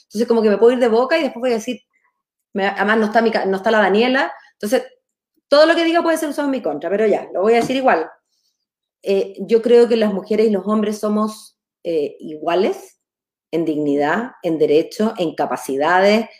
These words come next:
en potencialidades, en... Ahora, no creo que seamos iguales. No creo que seamos iguales. Por lo pronto tenemos diferencias físicas, evidentes. Uno, ustedes tienen la, la,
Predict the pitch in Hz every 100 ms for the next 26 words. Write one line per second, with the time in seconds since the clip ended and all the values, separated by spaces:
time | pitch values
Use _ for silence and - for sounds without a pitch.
0 | _ 165 170 165 156 147 _ _ 190 190
1 | 170 - 151 156 175 214 226 240 247 -
2 | 190 196 190 190 _ _ _ _ _ _
3 | - 220 190 165 - 185 214 226 233 247
4 | 233 247 247 185 139 - _ _ _ _
5 | _ _ _ _ - 196 226 247 269 277
6 | 302 226 170 196 196 226 240 214 214 214
7 | 214 208 214 220 330 - 175 170 180 208
8 | 294 208 160 170 165 190 190 147 160 170
9 | - 202 202 196 196 185 175 180 180